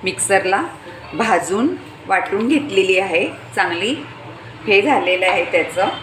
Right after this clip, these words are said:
पीठ. आता ते मी चांगलं भाजून घेते तुपामध्ये. मेथी पावडर मी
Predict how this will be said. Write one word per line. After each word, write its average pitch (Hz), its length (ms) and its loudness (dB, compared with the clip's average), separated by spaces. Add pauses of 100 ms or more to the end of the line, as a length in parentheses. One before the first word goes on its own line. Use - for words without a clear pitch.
(580)
पीठ. 240 320 -2 (420)
आता 226 280 0
ते 233 60 4
मी 233 120 2
चांगलं 208 400 0
भाजून 214 460 2
घेते 269 260 4
तुपामध्ये. 160 760 2 (1400)
मेथी 262 440 -2
पावडर 254 400 2
मी 254 300 2